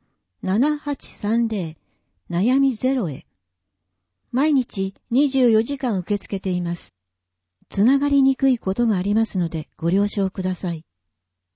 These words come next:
問い合わせ、保険予防課、電話、六二六一一一四。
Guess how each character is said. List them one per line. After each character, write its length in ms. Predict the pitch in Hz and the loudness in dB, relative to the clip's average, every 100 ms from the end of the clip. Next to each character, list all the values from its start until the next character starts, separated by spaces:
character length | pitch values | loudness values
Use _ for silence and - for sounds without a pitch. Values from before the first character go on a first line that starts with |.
| _ | _
問 200 | 226 262 | 0 2
い 40 | |
合 60 | 240 | 0
わ 100 | 220 | -2
せ、 300 | - 196 - _ _ _ _ | -4 -6 -6 _ _ _ _
保 140 | 220 311 | -4 0
険 200 | 320 302 | 0 2
予 160 | 240 | 0
防 200 | 226 247 | 0 -2
課、 320 | - 208 196 - _ _ _ _ | -2 -6 -6 -10 _ _ _ _
電 240 | 214 233 | 0 2
話、 240 | 220 214 - _ _ | 0 -4 -8 _ _
六 420 | 190 202 - 311 | -4 -2 -4 -2
二 340 | 302 302 262 156 | -2 0 -2 -2
六 480 | 156 - - 185 - _ _ _ | -6 -6 -6 -6 -6 _ _ _
一 460 | 190 - - 285 277 | -8 -8 -8 -8 -6
一 480 | 269 269 - 165 - | -8 -8 -8 -10 -10
一 560 | - 175 - - 262 254 | -10 -12 -10 -6 -2 0
四。 320 | 247 180 151 | 0 0 -6